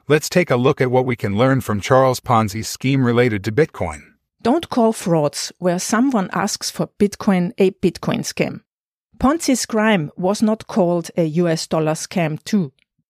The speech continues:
Speaker 2: The fraud was called after the guy who pulled it off and not after the money he cashed in.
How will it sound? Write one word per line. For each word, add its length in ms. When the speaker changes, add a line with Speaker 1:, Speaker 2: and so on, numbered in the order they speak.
Speaker 2:
The 120
fraud 440
was 220
called 420
after 300
the 100
guy 320
who 160
pulled 320
it 140
off 340
and 160
not 220
after 260
the 100
money 380
he 180
cashed 400
in. 220